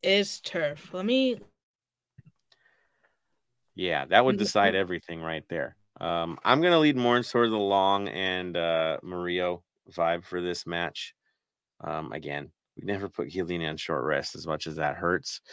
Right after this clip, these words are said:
Speaker 2: Do I think he might be there as a substitute role? Yeah, I do. I don't, I think he'll travel anyway.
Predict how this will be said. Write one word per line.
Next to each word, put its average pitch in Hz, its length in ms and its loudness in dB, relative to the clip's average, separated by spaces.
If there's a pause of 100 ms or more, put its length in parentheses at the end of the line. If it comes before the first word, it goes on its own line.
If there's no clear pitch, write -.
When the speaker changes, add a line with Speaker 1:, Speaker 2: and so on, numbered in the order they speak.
(340)
Speaker 2:
Do 104 100 8
I 101 60 10
think 107 200 2
he 110 120 2
might 104 240 4
be 104 100 2
there 101 220 6
as 92 80 2
a 92 60 0
substitute 101 640 0
role? 110 360 4 (120)
Yeah, 80 180 0
I 73 100 0
do. 69 300 -8 (180)
I - 40 -10
don't, 82 200 -2
I 82 80 2
think 78 200 -8
he'll - 120 -12
travel - 380 -10 (200)
anyway. 69 420 -8